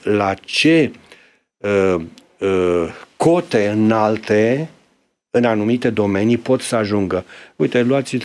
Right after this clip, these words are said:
pe, eh, Stephen Hawking, eh, acel cercetător care, eh, mișcă acum doar cu,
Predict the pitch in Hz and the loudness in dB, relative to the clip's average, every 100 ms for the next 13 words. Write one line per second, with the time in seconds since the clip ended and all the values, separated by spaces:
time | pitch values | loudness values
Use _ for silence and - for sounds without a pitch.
0 | - 113 110 110 104 101 98 - - _ | -6 -2 2 2 0 -2 -8 -16 -20 _
1 | _ 104 107 - 117 - - 135 127 120 | _ -4 -4 -4 -6 -14 -4 -2 0 -2
2 | 110 107 92 - 87 82 - _ _ _ | -2 -2 -4 -4 -6 -8 -14 _ _ _
3 | _ _ _ - 98 101 98 123 113 113 | _ _ _ -10 -6 -4 -2 -2 0 -2
4 | 107 107 104 101 101 - 117 113 131 147 | -2 -2 -2 -2 -2 -2 -2 0 0 -2
5 | - - - _ 110 113 110 - - 117 | -6 -20 -20 _ -2 -2 -2 -6 -4 2
6 | 120 147 - - 131 117 110 - 107 101 | 4 4 0 0 0 0 -4 0 2 2
7 | 101 127 156 160 143 - 110 120 120 120 | 2 2 0 -2 -4 -8 -4 0 0 -2
8 | - | -4